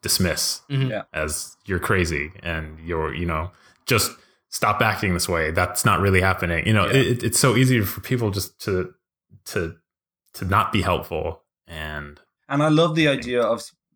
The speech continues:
Speaker 3: people who have suffered from this and have got better being able to play this and, and feel understood
Speaker 1: Mm.
Speaker 3: and feel appreciated as people. It's
Speaker 1: Yeah.
Speaker 3: just, it's really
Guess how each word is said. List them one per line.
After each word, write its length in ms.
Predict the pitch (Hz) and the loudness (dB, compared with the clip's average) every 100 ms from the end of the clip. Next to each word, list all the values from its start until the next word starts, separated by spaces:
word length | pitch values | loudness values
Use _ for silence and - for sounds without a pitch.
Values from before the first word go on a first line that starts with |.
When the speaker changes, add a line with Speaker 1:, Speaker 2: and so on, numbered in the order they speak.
| _ | _
Speaker 3:
people 440 | - 120 127 120 104 | -18 -10 -6 -4 -6
who 220 | 123 107 | -8 -8
have 180 | 110 98 | -6 -6
suffered 480 | - 127 127 135 117 | -4 -4 -4 -6 -10
from 260 | - 110 | -8 -4
this 280 | 104 101 - - _ _ | -2 -2 -4 -8 _ _
and 300 | 107 101 101 | -6 -2 -2
have 280 | 104 107 98 | -2 -6 -6
got 240 | 113 101 - | -6 -4 -2
better 380 | 107 104 98 _ _ _ - 113 - | 0 0 -2 _ _ _ -16 -16 -16
being 400 | 117 127 117 110 | -4 0 0 0
able 300 | 123 120 120 | -2 -2 -2
to 140 | 117 - _ _ | -6 -12 _ _
play 240 | 110 110 98 | -4 -2 -2
this 400 | 95 - - - | -4 -8 -14 -14
and, 220 | 107 98 - _ | -12 -12 -14 _
and 240 | 107 101 | -10 -10
feel 300 | - 117 110 | -6 -2 0
understood 640 | 104 98 95 90 85 95 85 | 2 2 4 4 2 0 -4
Speaker 1:
Mm. 80 | - _ _ - | -14 _ _ -10
Speaker 3:
and 180 | 104 - | -10 -10
feel 440 | - 113 107 98 | -6 -4 -2 -2
appreciated 880 | - - 120 110 - 104 101 98 95 _ _ - | -4 -10 -4 -4 -2 -2 -2 -2 -6 _ _ -12
as 100 | 98 - | -12 -12
people. 480 | 104 104 104 95 92 _ _ _ 110 | -10 -10 -8 -8 -10 _ _ _ -16
It's 380 | 92 - - - | -14 -12 -12 -6
Speaker 1:
Yeah. 100 | 113 | -2
Speaker 3:
just, 260 | 98 - - | -2 -6 -8
it's 260 | 110 - - | -10 -10 -12
really 640 | 110 110 107 104 98 95 | -4 -2 0 0 2 0